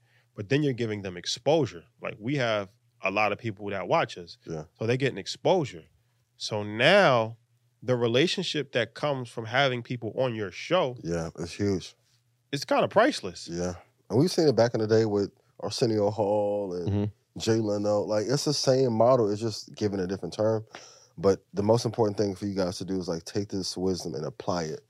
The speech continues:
Speaker 2: We were talking about this last night. Like, we're giving you secrets in real time.
Speaker 3: <laughs>
Speaker 2: Like, the,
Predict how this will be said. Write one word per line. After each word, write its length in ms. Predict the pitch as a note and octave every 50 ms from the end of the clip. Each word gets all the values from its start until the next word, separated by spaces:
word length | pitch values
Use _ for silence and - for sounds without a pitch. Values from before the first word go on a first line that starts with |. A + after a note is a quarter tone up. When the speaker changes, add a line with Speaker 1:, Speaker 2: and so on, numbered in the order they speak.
| _ _ - - _
Speaker 2:
We 60 | - C3+
were 80 | D#3
talking 180 | - G3 D3+ C#3+
about 140 | C3 B2+ -
this 120 | A2+ G#2
last 260 | A#2 A#2 A2+ A2+ - C3
night. 120 | G#2+ -
Like, 140 | G2 G#2 G2+
we're 200 | F#2+ A2+ D#3+ F3
giving 280 | B2 C#3+ F3 E3 C3+ A#2 G#2+
you 80 | G2+
secrets 480 | - - C#3 B2 - G2 F2 - - - _ _ _ _ _ _ _ _ _ _ -
in 340 | B2 A#2+ A2+ A2 G#2 G2+ G#2+
real 320 | A#2+ C#3+ D3+ D#3 D3 C#3+
time. 360 | C#3 D3 C#3+ A2+ G2 F2 E2+ D#2+ - _ _ _ _
Speaker 3:
<laughs> 280 | _ _ _ _ _ - -
Speaker 2:
Like, 380 | A2+ A#2 A2+ A2 G2+ - - _ _ _ _ _ _ _ - D#3+
the, 140 | E3+ G#2+